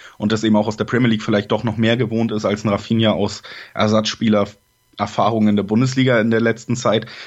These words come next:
dass er da physisch einfach auch den Schritt mehr gemacht hat,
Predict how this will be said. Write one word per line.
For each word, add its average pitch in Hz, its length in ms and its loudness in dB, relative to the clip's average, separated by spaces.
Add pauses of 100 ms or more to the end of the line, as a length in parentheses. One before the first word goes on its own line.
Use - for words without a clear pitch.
dass 110 160 -2
er 113 60 0
da 110 80 2
physisch 131 420 0
einfach 107 280 -2
auch 90 180 0
den 107 340 0 (540)
Schritt - 340 -4
mehr 123 240 2
gemacht 117 400 0
hat, 120 160 -2